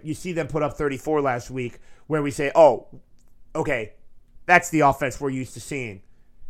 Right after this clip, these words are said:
from the team in Southwest Ohio." So obviously there's still, maybe desperation is not the right term, but let's call it urgency for the Bengals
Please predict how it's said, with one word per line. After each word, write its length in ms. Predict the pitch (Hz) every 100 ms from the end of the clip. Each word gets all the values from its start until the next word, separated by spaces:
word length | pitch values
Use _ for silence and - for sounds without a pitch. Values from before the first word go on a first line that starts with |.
| - - _ - -
from 180 | 160 147
the 80 |
team 240 | 135 151 135
in 60 |
Southwest 440 | 120 135 117 113 113
Ohio." 400 | 107 104 85 85
So 440 | - 147 123 110 - - - - -
obviously 380 | 180 170 156 170
there's 160 | 156 147
still, 460 | 175 160 147 - - - - - - -
maybe 260 | 165 156
desperation 520 | 143 147 151 160 156
is 60 | 127
not 180 | 151 151
the 60 |
right 260 | 139 143 139
term, 360 | - 175 220 156
but 240 | 131 -
let's 180 | 151 -
call 180 | 156 139
it 80 | -
urgency 640 | 147 180 226 247 247 202 - - - - - - - - - - -
for 140 | 202
the 60 | 196
Bengals 500 | 196 214 226 202